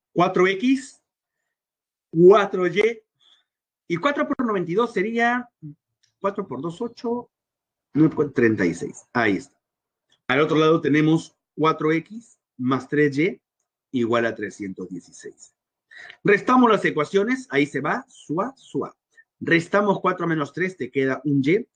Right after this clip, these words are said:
Restamos, te sale dos, te sale cinco, y ahí se va. Y cincuenta y dos. Cincuenta y dos personas se vacunaron contra la hepatitis B. Hubieron cincuenta y dos vacunas. Listo, muchachos.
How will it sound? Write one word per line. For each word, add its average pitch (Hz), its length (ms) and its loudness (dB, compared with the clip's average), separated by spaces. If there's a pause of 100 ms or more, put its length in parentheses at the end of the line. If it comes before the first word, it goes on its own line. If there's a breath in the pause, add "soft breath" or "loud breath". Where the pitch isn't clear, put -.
(360)
Restamos, 190 640 2
te 147 120 2
sale 165 680 2
dos, 190 480 -2
te 139 100 -2
sale 139 320 -2
cinco, 226 580 -4
y 151 60 2
ahí 123 120 2
se 113 160 -4
va. 92 160 -4 (400)
Y 131 260 6
cincuenta 92 480 -8
y 82 40 -6
dos. 78 240 -12 (340 loud breath)
Cincuenta 165 640 4
y 156 60 2
dos 190 160 4
personas 175 500 0
se 156 80 0
vacunaron 139 600 0
contra 151 540 -2 (220)
la 139 320 -2
hepatitis 117 680 -6
B. 82 160 -12 (640)
Hubieron 135 280 6
cincuenta 120 380 -2
y - 20 -2
dos 110 120 -4
vacunas. - 520 -16 (560 loud breath)
Listo, 285 240 4
muchachos. - 540 0